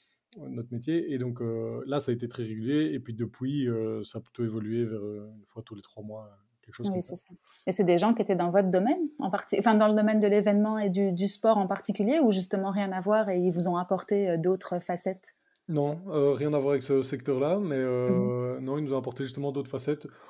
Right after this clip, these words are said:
Speaker 1: On va dire que Colin et moi, on avait plutôt déjà, du coup, l'expérience du sport, euh, de l'événementiel, et
Speaker 2: Mhm.
Speaker 1: eux avaient plutôt, euh, l'expérience, bah, notamment de l'acquisition client, euh,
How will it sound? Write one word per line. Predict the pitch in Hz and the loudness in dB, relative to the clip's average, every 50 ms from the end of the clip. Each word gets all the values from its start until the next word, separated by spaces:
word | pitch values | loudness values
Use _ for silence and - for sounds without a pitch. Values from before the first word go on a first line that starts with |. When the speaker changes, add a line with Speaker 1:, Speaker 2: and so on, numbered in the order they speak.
| - - _ - | -20 -20 _ -8
Speaker 1:
On | 131 | -6
va | 127 | -4
dire | 120 127 - | -4 -4 -4
que | - 139 | -2 -2
Colin | 123 123 139 131 127 127 | 0 0 0 0 0 0
et | |
moi, | 131 143 147 143 | 2 2 4 4
on | 139 135 127 127 | 4 2 2 0
avait | 120 123 131 139 202 190 - - - 202 156 120 | 0 0 0 0 -2 -6 -12 -12 -12 -12 -14 -12
plutôt | 117 123 117 135 135 131 | -12 -8 -4 -2 0 0
déjà, | 131 123 123 120 117 131 131 131 127 - - 175 202 202 - | 0 -2 -4 -4 -4 -4 -4 -6 -6 -10 -16 -20 -20 -20 -20
du | 151 120 120 | -18 -14 -8
coup, | 127 143 | -4 -4
l'expérience | 131 127 127 - 120 110 127 135 123 110 | -4 -4 -4 -4 -4 -2 -2 -4 -4 -4
du | 110 110 | -6 -10
sport, | 107 - - 139 135 131 131 127 120 120 | -12 -8 -2 0 2 2 2 2 0 -2
euh, | 123 117 117 113 | -2 -2 -4 -4
de | 107 120 | -4 -2
l'événementiel, | 117 120 117 117 117 117 120 113 - - 151 156 165 156 - - - - - - _ _ - | -2 -2 -2 -2 -2 -2 -4 -4 -2 -2 -2 -2 -4 -6 -12 -16 -20 -20 -20 -20 _ _ -4
et | - 127 | 0 2
Speaker 2:
Mhm. | 127 | 4
Speaker 1:
eux | 131 131 127 | 4 4 4
avaient | 123 120 120 | 2 0 -2
plutôt, | 120 120 117 - 127 123 127 127 127 123 120 | -4 -6 -10 -6 -2 0 2 2 2 2 2
euh, | 120 | 0
l'expérience, | 117 113 - - 117 107 123 127 120 123 | -2 -2 -4 -4 -4 -4 -4 -4 -6 -4
bah, | 120 117 | -4 -4
notamment | 120 117 123 120 120 123 123 | -4 -2 -2 -2 -2 -2 -2
de | 117 | -2
l'acquisition | 117 113 120 - 113 107 104 - 123 117 | -4 -4 -6 -8 -10 -10 -8 -8 -8 -8
client, | 117 - 120 120 120 120 120 120 117 113 | -6 -6 -4 -4 -4 -4 -4 -4 -4 -6
euh, | 113 113 110 113 110 110 | -6 -6 -8 -8 -10 -10